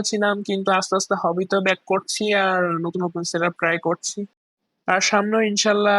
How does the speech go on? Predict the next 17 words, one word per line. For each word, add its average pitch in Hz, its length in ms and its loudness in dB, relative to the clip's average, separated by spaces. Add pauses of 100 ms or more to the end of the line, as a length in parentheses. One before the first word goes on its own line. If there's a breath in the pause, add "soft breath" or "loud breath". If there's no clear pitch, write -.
আরো 190 160 2
কিছু 208 340 -4
সেটআপ, 185 480 0
আহ, 151 320 4
ট্রাই 170 280 0
করব 175 280 0 (280)
এবং 170 240 0
আপনাদের 185 320 0
সাথেও 202 220 0
শেয়ার 202 240 0
করার 202 180 0
চেষ্টা 208 280 -2
করব। 208 200 0 (100)
এর 196 160 -2
জন্য 180 220 -6 (120)
অবশ্যই 170 520 -8
আপনারা 185 340 -2